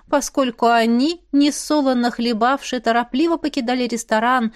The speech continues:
дабы как можно скорее доставить больную в лекарню. Нет-нет, разумеется, они не жаловались, они все понимали, такая уж у них работа.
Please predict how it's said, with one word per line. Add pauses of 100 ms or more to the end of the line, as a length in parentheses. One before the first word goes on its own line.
(260)
дабы
как
можно
скорее
доставить
больную
в
лекарню. (720)
Нет-нет,
разумеется,
они
не
жаловались,
они
все
понимали, (380)
такая
уж
у
них
работа.